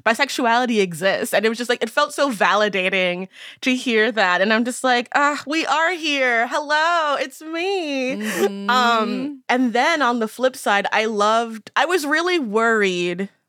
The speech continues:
Speaker 1: that Ellie, that her storyline was gonna be dealing with transphobia at the all-girls school because
Speaker 2: Mm.
Speaker 1: the U K be transphobic A F.
Speaker 2: Oh,
Speaker 1: And so
Speaker 2: yeah.
Speaker 1: I was very concerned about that, but it ended up being,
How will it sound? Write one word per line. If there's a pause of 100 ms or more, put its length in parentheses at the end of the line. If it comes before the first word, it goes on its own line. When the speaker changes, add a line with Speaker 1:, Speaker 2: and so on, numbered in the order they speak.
(320)
Speaker 1:
that (180)
Ellie, (920)
that
her
storyline
was
gonna
be
dealing
with
transphobia
at
the
all-girls
school
because
Speaker 2:
Mm.
Speaker 1:
the
U
K
be
transphobic
A
F.
Speaker 2:
Oh,
Speaker 1:
And
so
Speaker 2:
yeah.
Speaker 1:
I
was
very
concerned
about
that,
but
it
ended
up
being,